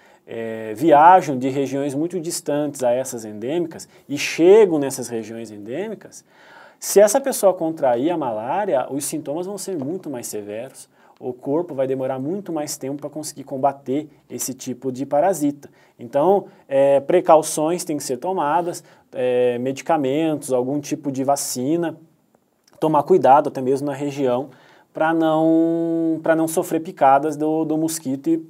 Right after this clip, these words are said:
e vir a ter a contaminação pelo, pelo plasmódio.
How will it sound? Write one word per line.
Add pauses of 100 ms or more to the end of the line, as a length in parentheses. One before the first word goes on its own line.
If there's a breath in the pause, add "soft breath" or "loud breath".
(260)
e
vir
a
ter
a
contaminação
pelo,
pelo
plasmódio.